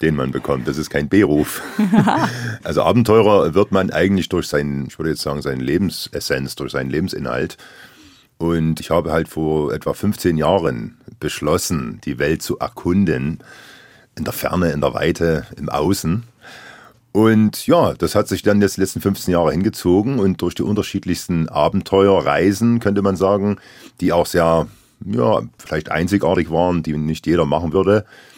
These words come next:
Sieben Jahre über die Weltmeere segeln, zum Dalai Lama reisen, Yukon, Floßbau.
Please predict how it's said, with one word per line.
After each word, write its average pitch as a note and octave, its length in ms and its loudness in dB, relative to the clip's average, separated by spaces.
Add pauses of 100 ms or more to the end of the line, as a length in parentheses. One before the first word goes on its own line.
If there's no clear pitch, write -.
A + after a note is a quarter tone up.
(200)
Sieben D2 300 -8
Jahre D2+ 180 0
über C#2+ 120 -4
die C2+ 80 -4
Weltmeere C#2 420 -2
segeln, C#2 580 -6 (240)
zum E2+ 160 -6
Dalai D#2 240 -2
Lama C#2 300 -4
reisen, C2 720 -8
Yukon, C#2 640 -4
Floßbau. C#2 720 -2